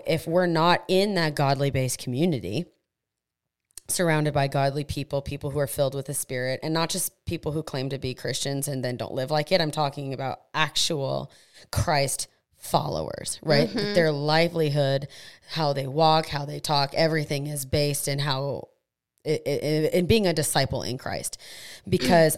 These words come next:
Speaker 1: I, um, you know, you become the five people that you are around the most.
Speaker 2: Haha, yes.
Speaker 1: And so that's why I think it's so very important to, um, not just hear how they talk, because everyone can talk a good talk.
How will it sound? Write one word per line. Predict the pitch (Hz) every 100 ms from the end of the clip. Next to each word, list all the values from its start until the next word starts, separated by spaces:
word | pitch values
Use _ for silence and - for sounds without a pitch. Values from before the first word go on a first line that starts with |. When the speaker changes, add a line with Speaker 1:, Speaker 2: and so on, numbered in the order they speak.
| 170
Speaker 1:
I, | 156 - - _ _ _ _
um, | 131 151 143 131 - _ _
you | 113 160
know, | 135 -
you | 175 180
become | 185 190 - 247 190
the | 156
five | 160 147 -
people | 156 135 139
that | 113
you | 135 139
are | 120
around | 117 76
the |
most. | 101 98 - - -
Speaker 2:
Haha, | 180 190 185 180 175 165
yes. | - 160 - - -
Speaker 1:
And | 170 165 170
so | 175 156
that's | 156 160 -
why | 156 143 139 - - _ _ -
I |
think | 156 160
it's | 151 -
so | - 151
very | 147 143
important | 139 - 147 110 123 - - -
to, | - 156 147 131 - _ _ _ _
um, | 151 147 135 - 156 _ _ _ _ _ _ _ _ _ _ _ _ _ _
not | 190 170 175 190
just | 226 - - -
hear | - - 196 185
how | 165 156
they | 139 131
talk, | - 98 - -
because | 165 165
everyone | 175 180 175 165 156
can | 151
talk | - 131 135
a |
good | 123 107 -
talk. | 69 -